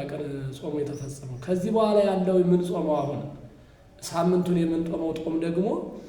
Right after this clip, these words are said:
መከራውን እያሰብን የምንጾምበት ነው። ለየት ይላል። ከዚያ የምንጾመውም እስከ፣ ከምሽቱ እስከ አስራ ሦስት ሰዓት ነው ይላል። አስራ ሦስት ሰዓት ማለት ከምሽቱ አንድ ሰዓት ማለት ነው። እስከዚህ የቻለ ሰው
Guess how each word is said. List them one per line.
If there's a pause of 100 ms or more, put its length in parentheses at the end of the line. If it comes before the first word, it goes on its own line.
(220)
መከራውን
እያሰብን
የምንጾምበት
ነው። (400)
ለየት
ይላል።
ከዚያ (180)
የምንጾመውም
እስከ፣ (140)
ከምሽቱ (500)
እስከ (200)
አስራ (240)
ሦስት
ሰዓት
ነው
ይላል።
አስራ
ሦስት
ሰዓት
ማለት
ከምሽቱ
አንድ
ሰዓት
ማለት
ነው። (840)
እስከዚህ
የቻለ
ሰው